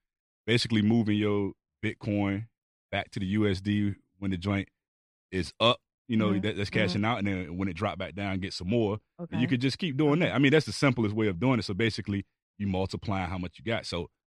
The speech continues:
Speaker 1: I did that for a year and a half.
Speaker 2: Mm.
Speaker 1: But wind back even further than that, like, the job that I, I had got fired from,
Speaker 2: Mm-hmm.
Speaker 1: it really wasn't paying me that much. I'm a software engineer, and it was paying me crumbs,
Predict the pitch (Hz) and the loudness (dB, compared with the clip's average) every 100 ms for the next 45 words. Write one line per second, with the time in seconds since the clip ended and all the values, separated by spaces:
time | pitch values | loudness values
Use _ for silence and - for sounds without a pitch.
0 | - - - - - 78 65 90 104 90 | -18 -10 -8 -8 -8 -10 -6 -2 0 0
1 | 85 127 82 - _ _ 202 196 185 160 | 0 0 -2 -6 _ _ -4 -2 -2 -6
2 | 156 _ - - - _ _ - 104 135 | -10 _ -2 -2 -4 _ _ -2 4 6
3 | 123 113 110 107 - 113 95 90 123 147 | 6 4 0 -2 2 2 2 2 0 0
4 | - 92 76 - 123 113 107 107 101 - | -4 -8 -8 -2 0 0 0 -2 -2 -6
5 | 92 95 90 80 - 98 139 87 104 92 | -6 -6 -6 -8 -8 -4 -4 -4 -6 -8
6 | - 190 185 185 - 120 127 117 104 - | -6 -6 -4 -8 -6 0 2 2 0 -2
7 | 127 123 107 87 92 73 76 123 120 107 | 0 2 0 -2 -6 -6 -2 0 2 0
8 | 90 92 87 101 92 98 95 - 92 80 | -2 -4 -2 -2 -2 -2 -4 -6 -8 -8
9 | 73 - 110 107 87 73 | -10 -8 -4 -4 -4 -10